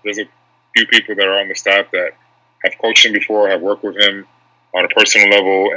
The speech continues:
and there have been rumors from very reputable peop-, uh, reputable people that have connected him to the Suns in this offseason, saying that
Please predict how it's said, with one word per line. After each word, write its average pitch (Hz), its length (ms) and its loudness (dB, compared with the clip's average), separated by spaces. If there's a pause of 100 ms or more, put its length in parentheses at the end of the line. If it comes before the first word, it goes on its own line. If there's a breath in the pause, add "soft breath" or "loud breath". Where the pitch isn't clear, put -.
and 87 280 -4
there 95 180 4
have 95 160 0
been 90 340 -4 (320)
rumors 101 400 2
from 95 100 -6
very 95 220 2
reputable 95 360 -6
peop-, 98 220 0 (260)
uh, 90 180 0
reputable 98 420 -2
people 98 320 -2
that 90 280 -4
have 85 160 -4 (600 loud breath)
connected 104 380 0
him 107 120 -2
to 110 120 -8
the 95 80 -6
Suns 104 560 -2 (380)
in 95 80 0
this 95 120 2
offseason, 101 520 4
saying 98 300 0
that 95 180 0